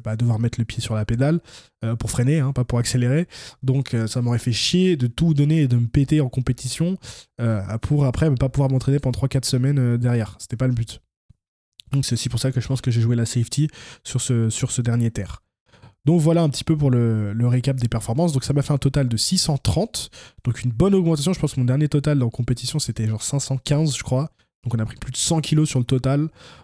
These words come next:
en deux ans. C'est hyper cool. Euh, je suis super content, surtout seul. Euh, ça prouve que, bah, la méthode que j'utilise, elle, elle fonctionne, euh, en tout cas pour moi.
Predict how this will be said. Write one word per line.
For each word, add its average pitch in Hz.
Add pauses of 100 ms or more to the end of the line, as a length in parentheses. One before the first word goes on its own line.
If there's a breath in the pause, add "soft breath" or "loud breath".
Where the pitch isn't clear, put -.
en 123
deux 127
ans. 135 (120)
C'est -
hyper 113
cool. 151 (540)
Euh, 104
je 110
suis -
super -
content, 131
surtout 135
seul. 151 (440)
Euh, 92
ça 117
prouve -
que, 110
bah, 104
la 110
méthode 120
que 123
j'utilise, 117
elle, 107
elle 113
fonctionne, 127
euh, 104
en 98
tout -
cas 123
pour 110
moi. 127